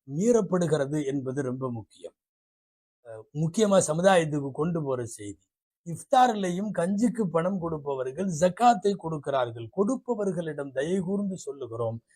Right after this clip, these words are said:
பள்ளிவாசல்ல எல்லாரும் வந்து கஞ்சி குடிக்கிற இடத்தில், அதுல குறிப்பா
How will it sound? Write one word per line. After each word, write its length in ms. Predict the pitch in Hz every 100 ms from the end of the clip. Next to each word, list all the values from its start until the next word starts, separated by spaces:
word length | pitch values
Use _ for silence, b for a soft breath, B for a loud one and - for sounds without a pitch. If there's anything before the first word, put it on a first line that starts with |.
| _ _ 165
பள்ளிவாசல்ல 800 | 208 269 247 185 - 135 120 110 127 -
எல்லாரும் 600 | 156 160 220 247 269 294 247
வந்து 260 | 208 196
கஞ்சி 320 | 180 170 185
குடிக்கிற 400 | 180 151 143 131 120
இடத்தில், 500 | 110 110 101 123 123 _ _ _ -
அதுல 200 | 208 247
குறிப்பா 460 | - 202 214 165